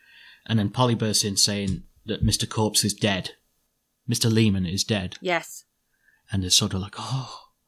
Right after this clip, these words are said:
Speaker 1: But when Basil, 'cause he's just been in to do some waiting or whatever, when he comes back in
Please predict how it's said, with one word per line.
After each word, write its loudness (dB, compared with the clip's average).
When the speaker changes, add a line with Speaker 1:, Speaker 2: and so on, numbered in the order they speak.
Speaker 1:
But 0
when 10
Basil, 6
'cause 2
he's 4
just 0
been 0
in 0
to -2
do -2
some 0
waiting -2
or -4
whatever, -6
when 4
he 6
comes 2
back -2
in 2